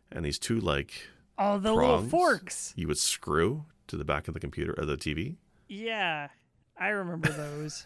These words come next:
Speaker 2: I had one for the N E S, actually.
Speaker 1: Yes, so did I.
Speaker 2: Because I had a T V that was too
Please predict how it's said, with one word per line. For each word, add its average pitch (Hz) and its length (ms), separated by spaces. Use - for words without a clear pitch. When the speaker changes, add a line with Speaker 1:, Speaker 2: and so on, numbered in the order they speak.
Speaker 2:
I 220 100
had 247 180
one 247 180
for 233 100
the 220 160
N 196 80
E 180 100
S, 202 220
actually. 151 480
Speaker 1:
Yes, 98 440
so - 180
did 87 160
I. 62 240
Speaker 2:
Because 190 320
I 208 120
had 220 180
a 185 60
T 208 260
V 208 220
that 185 160
was 160 200
too 202 280